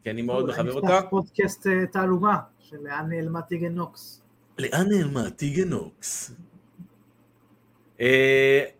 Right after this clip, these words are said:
Speaker 1: מה אתה עושה עם טיגן? מה דעתך עליה?
Speaker 2: כמו שאמרת, קצת קשה להגיד, כי כאילו ב-, בדיוק כשהיא כאילו הייתה אמורה לקבל את הברייק שלה, את הפריצה למעלה,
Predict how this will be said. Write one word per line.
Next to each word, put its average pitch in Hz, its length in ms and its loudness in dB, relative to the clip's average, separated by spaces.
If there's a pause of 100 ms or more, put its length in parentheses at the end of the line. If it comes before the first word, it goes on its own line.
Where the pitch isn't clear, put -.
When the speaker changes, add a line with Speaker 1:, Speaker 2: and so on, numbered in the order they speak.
(260)
Speaker 1:
מה 165 400 4
אתה 175 140 2
עושה 170 200 2
עם 170 80 -2
טיגן? 202 460 2
מה 139 160 4
דעתך 156 280 2
עליה? 117 340 2 (1300)
Speaker 2:
כמו 196 200 2
שאמרת, 233 240 0
קצת - 200 -14
קשה - 280 -4
להגיד, 196 460 0
כי 170 100 -12
כאילו 180 200 0
ב-, 165 100 -2 (280)
בדיוק 190 280 0
כשהיא 180 280 -4 (480)
כאילו 185 140 -4
הייתה 175 120 -4
אמורה 175 140 -2
לקבל 180 200 -4
את 170 80 -8
הברייק 175 360 -2
שלה, 160 340 -4
את 143 120 -16
הפריצה 143 400 -8
למעלה, 185 440 -2